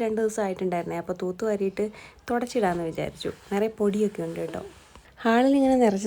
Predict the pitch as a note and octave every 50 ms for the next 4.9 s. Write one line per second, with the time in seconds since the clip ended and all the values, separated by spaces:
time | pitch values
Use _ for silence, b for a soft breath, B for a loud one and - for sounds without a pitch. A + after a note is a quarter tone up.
0 | A3 A3 A3 G#3 G#3 G#3 G#3 G#3+ G#3+ G#3+ A3 G#3 G#3 F#3+ F#3 - F#3+ F#3 F#3 F#3
1 | F3+ F#3 F#3+ G3+ A3 A3 G3+ F#3+ G3 G3 G3 G#3+ G#3+ G#3+ G#3+ G#3 G3 G3 - A3+
2 | A3+ A3 G#3+ G#3+ G3+ G3 F#3 - G3 F#3+ G3 F#3+ F#3 G3+ G3 F#3 F3+ F3 F3 F#3+
3 | G3+ - F#3 E3+ E3 E3+ D#3 D#3 B B B B B - - G#3+ G#3+ G#3 F#3+ A3+
4 | A#3+ B3 A#3+ G#3+ A3+ A3 A3+ B3 A#3+ B3 A#3 A#3 A3+ A3 G#3 G#3 G3+ G3+